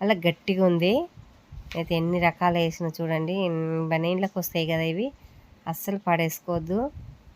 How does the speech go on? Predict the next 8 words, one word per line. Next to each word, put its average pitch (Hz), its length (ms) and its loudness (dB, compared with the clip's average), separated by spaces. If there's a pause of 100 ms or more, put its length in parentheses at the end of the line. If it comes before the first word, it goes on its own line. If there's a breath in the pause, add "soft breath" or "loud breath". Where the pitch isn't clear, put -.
(640)
ఇలా 170 180 2 (360)
చిన్న 170 220 -6
చిన్న 202 180 4 (280)
ఇవి 165 180 2 (200)
ప్యాకెట్లు 180 500 2 (140)
ఆడ 170 200 8
ఈడ 170 180 2 (100)
పడిపోతాయి, 185 540 2